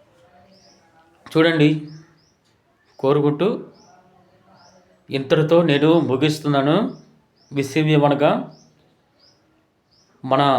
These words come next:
సత్యవాక్య ఛానల్ గత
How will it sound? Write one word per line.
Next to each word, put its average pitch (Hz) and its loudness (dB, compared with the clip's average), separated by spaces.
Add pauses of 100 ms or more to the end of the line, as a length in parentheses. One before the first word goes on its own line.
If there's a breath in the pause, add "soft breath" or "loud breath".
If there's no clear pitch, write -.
(220)
సత్యవాక్య 151 0
ఛానల్ 143 2 (3000)
గత 139 -2